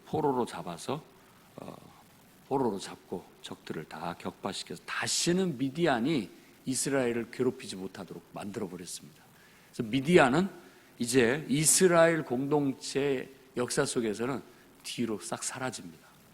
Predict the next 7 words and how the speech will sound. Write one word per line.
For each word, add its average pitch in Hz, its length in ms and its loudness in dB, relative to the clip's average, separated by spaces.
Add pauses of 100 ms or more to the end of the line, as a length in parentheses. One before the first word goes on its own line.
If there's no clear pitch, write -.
(2500)
아주, - 220 0
이게 120 240 4
아주 107 300 2
큰 - 340 0
승리를 147 380 0
거둔 92 280 -10
거죠. 80 220 -18